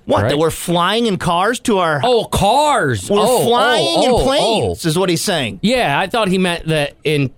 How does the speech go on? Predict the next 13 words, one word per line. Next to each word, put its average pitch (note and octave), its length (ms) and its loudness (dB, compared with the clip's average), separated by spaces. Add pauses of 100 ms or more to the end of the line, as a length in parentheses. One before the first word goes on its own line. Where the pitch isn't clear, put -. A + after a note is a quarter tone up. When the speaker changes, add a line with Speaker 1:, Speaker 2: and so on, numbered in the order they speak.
(160)
Speaker 2:
twenty E3 200 0
twenty-four, D#3 560 0 (720)
we C#3+ 140 2
won't C#3+ 320 0
have, A#2+ 340 -2
we C#3 140 2
won't B2+ 220 0
need C3+ 260 0 (180)
cars. A2+ 320 0
We're A#2+ 120 2
all B2 100 0
gonna A2+ 180 0
be G#2 320 0